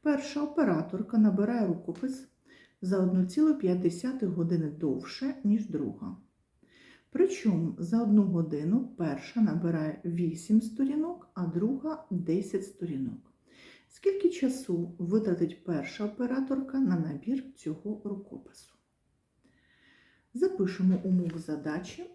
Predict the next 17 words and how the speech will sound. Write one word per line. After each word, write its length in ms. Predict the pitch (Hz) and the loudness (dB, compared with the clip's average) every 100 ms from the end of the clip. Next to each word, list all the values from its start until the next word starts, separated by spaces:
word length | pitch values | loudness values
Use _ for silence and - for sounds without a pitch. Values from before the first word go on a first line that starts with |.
| - | -12
у 60 | 196 | -8
вигляді 360 | 170 175 170 175 | -6 -4 -4 -4
таблиці 760 | 160 156 156 147 - - 349 - _ | -6 -6 -6 -6 -8 -10 -10 -12 _
і 80 | 214 | -2
пригадаємо 720 | - 165 156 110 180 262 392 - | -2 -4 -6 -6 -4 -2 -4 -4
матеріал 640 | 196 - 160 151 202 320 - _ | -6 -4 -4 -2 -4 -6 -8 _
п'ятого 500 | 180 180 - 196 170 | -4 -2 -2 -6 -8
класу. 420 | - 170 175 - 233 - - - _ - _ - - - _ _ _ _ _ _ _ _ _ _ | -10 -14 -16 -18 -20 -20 -20 -20 _ -20 _ -20 -20 -20 _ _ _ _ _ _ _ _ _ _
В 40 | |
п'ятому 400 | 370 392 311 233 | -4 2 6 6
класі 460 | 208 170 160 - 247 | 6 0 -2 -2 0
ми 160 | 285 339 | 4 4
розглядали, 760 | 240 190 160 160 131 135 247 - - _ _ - _ _ _ _ _ _ _ _ _ _ _ _ _ _ - | 4 2 0 0 -2 0 0 0 -10 _ _ -20 _ _ _ _ _ _ _ _ _ _ _ _ _ _ 0
о, 220 | 208 214 | 0 0
що 220 | - 220 | -4 -4
обсяг 560 | - 208 - - 170 190 | 0 0 0 -6 -6 -2
роботи 640 | 190 156 139 123 196 | -2 0 -2 -4 0